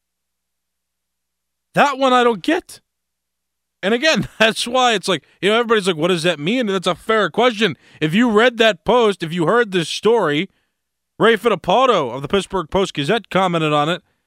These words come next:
during that, uh, Black and Gold pregame yesterday with his ice, saying that it's, it's nothing.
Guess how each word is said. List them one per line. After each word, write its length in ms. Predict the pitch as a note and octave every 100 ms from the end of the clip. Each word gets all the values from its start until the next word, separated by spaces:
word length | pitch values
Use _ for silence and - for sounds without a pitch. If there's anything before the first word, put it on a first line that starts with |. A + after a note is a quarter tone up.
| _ _
during 240 | E3 D#3+ D3+
that, 260 | D3 -
uh, 240 | D3+ C#3+ B2 _ _ B2 A2+
Black 260 | C#3+ D#3 D3+
and 80 | C#3+
Gold 200 | D3+ -
pregame 420 | D#3+ D3+ D3 C#3+
yesterday 580 | C#3 - C3 C3 D3+ D#3+ _ _ _ _
with 120 | C3+ D3
his 120 | C#3
ice, 240 | D3+ E3
saying 460 | - D3+ D3+ D#3+ D3
that 140 | D3
it's, 220 | D3 - -
it's 240 | C#3+ -
nothing. 440 | D3 F#3 G#3+ B2+